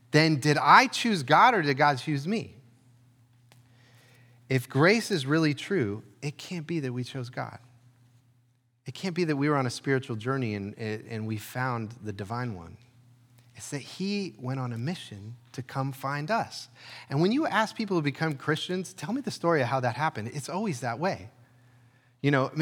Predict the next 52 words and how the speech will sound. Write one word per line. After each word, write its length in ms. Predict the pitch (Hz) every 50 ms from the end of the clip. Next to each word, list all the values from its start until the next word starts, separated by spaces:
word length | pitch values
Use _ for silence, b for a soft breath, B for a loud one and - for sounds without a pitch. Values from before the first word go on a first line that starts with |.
| 180 180
I 60 | 175
mean, 160 | 170 185 185 180
if 100 | 156 -
they 120 | 185 170
grew 280 | 147 135 202 247 254 214
up 200 | 226 254 - 214
in 80 | 170
the 80 | 160 143
church, 400 | - - 151 139 165 170 - -
they 120 | 147 156
were, 100 | 156 151
they 160 | 117 123 131
didn't 200 | 151 190 185 151
choose 260 | - - 180 170 139 131
that. 460 | 170 196 170 135 139 - - 175 143
God 220 | - 151 151 165 147
just 220 | 123 110 107 -
planted 420 | - - 139 147 175 175 165 156
them 140 | 147 147 151
in 60 | 147
the 60 | 127 -
<laughs> 0 |
church 420 | - - - - 214 202 151 143
and 60 | 143
they 60 | 139
grew 160 | 135 131 170 170
up 100 | 151 139
hearing 200 | 165 160 151 143
the 60 | 135
gospel. 420 | 160 190 202 - - 160 139 - B B B B B
Or 200 | 180 196 214 226
if 140 | 220 190 175
you 160 | 202 202 196
become 320 | 175 196 - 214 214 208
a 40 | 190 -
Christian 400 | - 208 214 208 - 202 175 165
as 160 | 160 143 147
an 100 | 156 151
adult 500 | 143 135 131 185 233 254 185 - - B B B B
and 60 | 147 156
they 60 | 160
say, 200 | 160 - 175 160
"You 100 | 156 160
know, 160 | 175 180 190
the 100 | 170 135
Lord 220 | 135 160 175 165
just 160 | 131 117 - -
put 260 | - 165 180 - - - - _ _ _ _ _ _ _ - - - _ _ _ _ _ _ - - - 147 127
people 280 | - - 170 170 185 185
in 80 | 156 131
my 140 | 113 107
life 480 | 101 101 113 135 165 180 175 - -